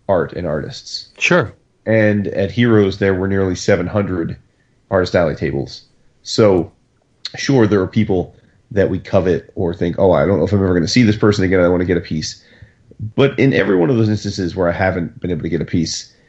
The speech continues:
Speaker 1: it's been far less memorable or damaging to me than when something happens like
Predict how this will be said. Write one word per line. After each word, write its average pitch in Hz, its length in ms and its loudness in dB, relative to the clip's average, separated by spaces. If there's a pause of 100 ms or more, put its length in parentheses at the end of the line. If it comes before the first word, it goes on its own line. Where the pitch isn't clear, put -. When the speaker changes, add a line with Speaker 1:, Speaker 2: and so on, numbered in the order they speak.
(300)
Speaker 1:
it's 107 160 0
been 107 140 2
far 107 340 4
less 98 540 -2 (720)
memorable 104 640 2
or 95 120 0
damaging 98 600 -2
to 95 120 -4
me 87 340 -2 (340)
than 95 640 2 (500)
when 95 520 2
something 92 340 -2
happens 90 360 -2
like 85 340 -2